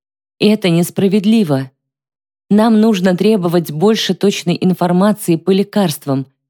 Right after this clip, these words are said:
более качественных исследований, более объективных рекомендаций, без искажений и преувеличений, готовности отказаться от старых мифов и, наконец,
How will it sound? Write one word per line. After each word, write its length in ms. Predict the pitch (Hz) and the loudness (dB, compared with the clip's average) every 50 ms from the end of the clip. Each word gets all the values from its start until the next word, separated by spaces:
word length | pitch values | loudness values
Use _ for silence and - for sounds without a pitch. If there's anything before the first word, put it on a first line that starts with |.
| _ _ - | _ _ -2
более 360 | 180 208 247 233 220 202 202 | 0 2 2 2 2 0 -2
качественных 720 | - 190 196 190 - 196 170 - 190 214 202 202 180 - | -2 -2 -2 -2 -2 -6 -6 -2 0 0 2 2 0 -2
исследований, 840 | 214 208 - 214 214 226 208 156 156 143 143 135 139 139 131 - _ _ _ _ _ | -4 -4 -2 0 0 0 2 0 0 0 0 0 0 -2 -4 -8 _ _ _ _ _
более 380 | - 160 175 190 190 208 208 202 | -4 0 0 2 2 2 0 0
объективных 800 | - 190 175 170 190 180 - - - 185 175 175 190 170 - - | -2 -2 0 0 -2 -2 -4 -2 -2 0 0 2 0 0 0 -2
рекомендаций, 1000 | 202 - - 196 202 220 220 208 233 233 208 - - - - 139 139 139 - _ _ _ - | -2 0 0 2 2 4 2 2 2 0 0 -2 -4 -4 -4 -4 -4 -4 -10 _ _ _ -2
без 280 | 160 180 175 190 180 - | 0 0 0 0 -2 -4
искажений 760 | - 160 - - 151 147 139 123 147 180 233 233 214 170 151 | -6 -8 -4 -2 -2 -2 0 0 0 2 2 2 2 2 0
и 140 | 139 - 170 147 | 0 -2 -2 0
преувеличений, 1040 | - 180 180 175 170 180 190 196 208 - - - 202 170 147 139 135 127 - - _ _ _ _ _ _ _ _ | 0 2 2 2 2 2 0 0 -2 -2 -2 0 0 2 2 0 0 -2 -6 -12 _ _ _ _ _ _ _ _
готовности 680 | 196 208 202 202 247 254 254 220 226 208 175 - - - | 0 0 0 2 2 2 2 4 2 2 0 -2 -4 -4
отказаться 720 | - - 190 - - 202 190 170 202 208 208 - - 180 | -4 -4 -6 -2 -2 -2 -2 0 0 0 -2 0 -2 -2
от 100 | 165 160 | -2 -2
старых 440 | - - - 190 185 180 165 - - | -4 -4 -2 -2 0 0 -2 -2 0
мифов 480 | 170 190 220 233 - - 160 139 - - _ _ _ _ _ | 0 2 2 2 0 -2 -4 -6 -6 -12 _ _ _ _ _
и, 160 | - 202 196 | 0 0 2
наконец, 720 | 180 170 165 - 160 151 147 151 175 233 226 - - - | 2 0 0 0 0 2 2 2 2 2 0 -2 -6 -14